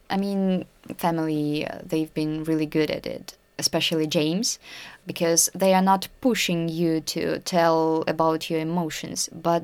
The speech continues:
they let you know that they are here for you, that you can speak with them, that you can cry with them. But,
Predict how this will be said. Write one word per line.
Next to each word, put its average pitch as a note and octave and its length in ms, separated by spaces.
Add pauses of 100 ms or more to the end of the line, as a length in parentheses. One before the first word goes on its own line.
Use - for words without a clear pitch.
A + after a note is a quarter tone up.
(120)
they F3 100
let F3 280
you F3+ 60
know E3+ 220
that E3 220
they E3 200
are D#3+ 60
here E3+ 380
for F#3 180
you, G3+ 300 (260)
that D#4+ 140 (240)
you F3 180
can E3+ 240
speak - 420
with E3+ 200
them, G3+ 420
that D#3+ 320 (300)
you F3+ 100
can E3+ 240
cry E3 400
with E3+ 240
them. D#3+ 380
But, F#3+ 220